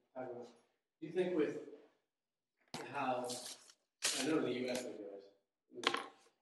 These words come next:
and I can only speak to places that have been outside of the U S, but do you think that even sometimes how some churches pick certain areas, areas of Christianity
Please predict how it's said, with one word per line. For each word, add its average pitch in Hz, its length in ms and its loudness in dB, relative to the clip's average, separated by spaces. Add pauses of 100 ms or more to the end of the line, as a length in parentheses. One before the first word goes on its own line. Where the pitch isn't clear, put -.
(480)
and 120 80 -8
I 117 80 -4
can 127 120 -2
only 120 280 0
speak 123 360 -4
to 131 60 -6
places 117 180 -8
that 107 120 -8
have 107 100 -10
been 110 160 -8
outside 131 300 -6
of 104 120 -4
the 104 60 -4
U 107 60 -6
S, - 180 -14 (640)
but - 100 -10
do 156 60 -2
you 156 60 -2
think 165 180 2
that - 200 0
even 143 400 2 (500)
sometimes 143 400 -4
how - 100 -2
some 135 300 -2
churches - 640 -4 (1080)
pick - 160 -4
certain 123 520 0
areas, 151 460 0 (220)
areas 147 500 4 (100)
of 127 260 -2 (1400)
Christianity 123 500 0